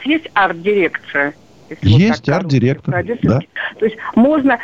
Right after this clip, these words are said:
Speaker 1: а, э, вы отдельно там укажете у себя в контактах, э,
Speaker 2: Конечно,
Speaker 1: чтобы на кого выходить,
Speaker 2: конечно.
Speaker 1: чтобы вас не дёргать. А потом
Speaker 2: Абсолютно открыты для любых предложений.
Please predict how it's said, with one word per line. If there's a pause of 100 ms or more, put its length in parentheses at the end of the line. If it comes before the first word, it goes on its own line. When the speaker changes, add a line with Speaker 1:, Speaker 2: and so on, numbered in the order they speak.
(100)
Speaker 1:
а,
э,
вы
отдельно
там
укажете
у
себя
в
контактах,
э,
Speaker 2:
Конечно,
Speaker 1:
чтобы (100)
на
кого
выходить,
Speaker 2:
конечно.
Speaker 1:
чтобы
вас
не
дёргать. (220)
А
потом
Speaker 2:
Абсолютно
открыты
для
любых
предложений.